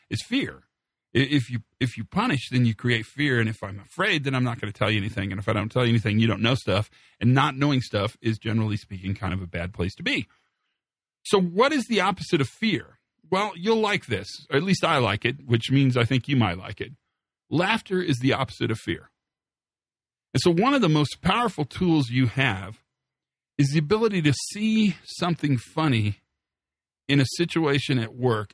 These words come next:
And a lot of what we do is just plain ridiculous. It's just, it's funny. I mean, if you think about it, it's just goofy.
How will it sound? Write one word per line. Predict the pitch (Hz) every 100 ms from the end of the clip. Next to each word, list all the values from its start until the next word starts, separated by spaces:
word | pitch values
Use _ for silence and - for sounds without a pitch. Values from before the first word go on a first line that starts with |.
| -
And | 147 143
a | 127
lot | 123 165 208
of | 190 127
what | 147 131
we | 127
do | 113 110 120 110 101 - _ _ _
is | 127 120 -
just | - 160 143 -
plain | - 123 123 110
ridiculous. | 101 104 101 - 101 95
It's | 139 127
just, | 160 151 - 170
it's | 131 -
funny. | 127 196 143 - _ _ _ _ _ _ -
I |
mean, | 190
if | 175
you | 170
think | - 254
about | 180 107
it, | 120
it's | 139 -
just | 123 170 117 117
goofy. | 113 233 - 85 71